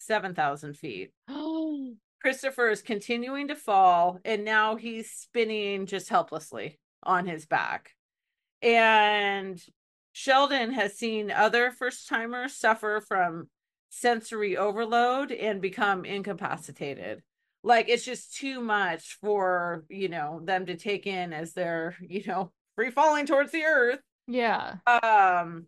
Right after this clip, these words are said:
Speaker 1: and so he thinks this is what Christopher is maybe, what's he's experiencing, like, what's going on with him.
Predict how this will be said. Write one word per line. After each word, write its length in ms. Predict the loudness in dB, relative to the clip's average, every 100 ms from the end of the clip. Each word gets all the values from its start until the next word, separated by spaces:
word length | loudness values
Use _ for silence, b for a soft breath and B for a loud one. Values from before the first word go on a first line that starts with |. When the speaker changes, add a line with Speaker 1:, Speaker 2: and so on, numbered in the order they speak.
| _
Speaker 1:
and 140 | -12 -2
so 140 | 2
he 80 | 2
thinks 280 | 2 -6 -6
this 200 | -8 -6
is 140 | -6
what 160 | -2 -2
Christopher 520 | -2 -4 -4 -4 -2
is 140 | -4 -6
maybe, 680 | -6 -4 -4 -4 -8 -12 _ _ _ _
what's 280 | -2 -2 0
he's 160 | -6
experiencing, 760 | -6 -10 -10 -10 -10 -14 -16 -12
like, 140 | -12 -6
what's 200 | -6 -4
going 280 | -4 -2 -4
on 280 | -6 -8
with 160 | -10 -8
him. 360 | -8 -10 -12